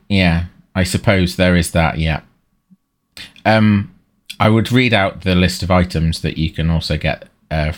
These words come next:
from, from enemies, but there's a lot of them, and, and a lot of them are also just, uh, palette swaps, so I'm not going to. However, I will point out that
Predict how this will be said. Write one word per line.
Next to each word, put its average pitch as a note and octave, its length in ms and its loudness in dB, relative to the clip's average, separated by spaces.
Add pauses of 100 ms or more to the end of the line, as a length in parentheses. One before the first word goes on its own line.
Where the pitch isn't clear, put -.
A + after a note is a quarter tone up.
(140)
from, D2+ 580 -4
from D#2+ 240 -2
enemies, D#2 360 0
but - 300 -2 (880)
there's G2 240 -2
a G#2 40 2
lot F#2+ 240 0
of F2 120 -12
them, D#2 200 2
and, D#2+ 260 2
and E2+ 180 2
a F2 40 4
lot F2+ 200 2
of - 80 -10
them E2+ 160 0
are E2+ 100 4
also E2+ 340 0
just, - 500 -8
uh, E2+ 560 -2
palette G#2 320 -2
swaps, - 480 -8
so E2 320 -2 (380)
I'm F2+ 180 4
not F2+ 180 2
going D2 260 -2
to. D#2 300 -4
However, F#2+ 400 2
I F2 80 2
will G2 240 2
point D#2 300 -4
out D2 320 -6
that - 260 0